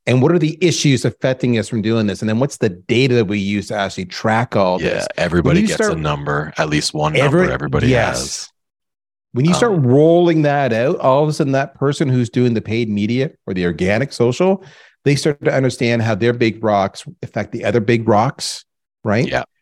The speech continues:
Speaker 1: Um, and they have a chance to voice their concern about the issues.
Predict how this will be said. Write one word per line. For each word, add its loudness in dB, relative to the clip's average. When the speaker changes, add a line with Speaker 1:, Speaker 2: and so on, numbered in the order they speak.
Speaker 1:
Um, 0
and 2
they 4
have 2
a -2
chance 0
to -4
voice -2
their -6
concern -4
about -2
the -8
issues. -12